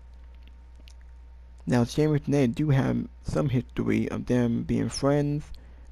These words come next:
them, they trained together. Edge al-, Edge also talked about Sheamus' YouTube channel of him working out.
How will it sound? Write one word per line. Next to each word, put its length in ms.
them, 460
they 120
trained 360
together. 500
Edge 260
al-, 180
Edge 220
also 240
talked 280
about 280
Sheamus' 380
YouTube 640
channel 460
of 160
him 220
working 300
out. 240